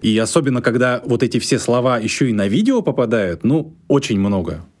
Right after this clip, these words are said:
Отношения портятся, смета пересматривается,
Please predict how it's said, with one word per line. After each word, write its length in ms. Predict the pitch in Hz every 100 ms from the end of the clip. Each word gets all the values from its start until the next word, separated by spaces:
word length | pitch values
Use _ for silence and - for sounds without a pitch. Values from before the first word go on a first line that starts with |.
| -
Отношения 680 | 120 - 135 - 185 135 101
портятся, 920 | - 180 208 185 190 180 165 143 127 - _ -
смета 640 | - 127 143 143 92 82
пересматривается, 1200 | 82 95 87 120 185 185 170 160 160 - 139 127